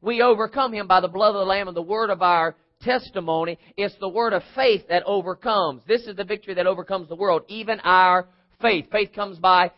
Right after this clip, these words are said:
hearing, and hearing from the word of God. So it's the same thing when Jimmy's moving towards that.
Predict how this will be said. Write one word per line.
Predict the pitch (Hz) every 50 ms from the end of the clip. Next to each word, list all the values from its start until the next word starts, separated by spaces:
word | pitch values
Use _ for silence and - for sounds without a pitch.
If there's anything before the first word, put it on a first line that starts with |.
| _ _
hearing, | - - 269 277 254 220 208 196 190
and | 190 180
hearing | 180 214 226 226 214 196
from | - 208 202 202 196
the | 180 185 180 175 165 170 _ _ _ _
word | 147 160 190 247 285 294 285 254
of | 226 190 147 143
God. | 165 160 160 165 190 185 -
So | 214 214 208
it's | 196 -
the | 175
same | - - 254 277 277 269 254 -
thing | - 269 269 247 220 208 196
when | 196 190 170 151
Jimmy's | 147 202 226 240 220 175 156
moving | 196 233 262 269 240 226 -
towards | - 226 247 269 277 254 208 -
that. | 196 190 -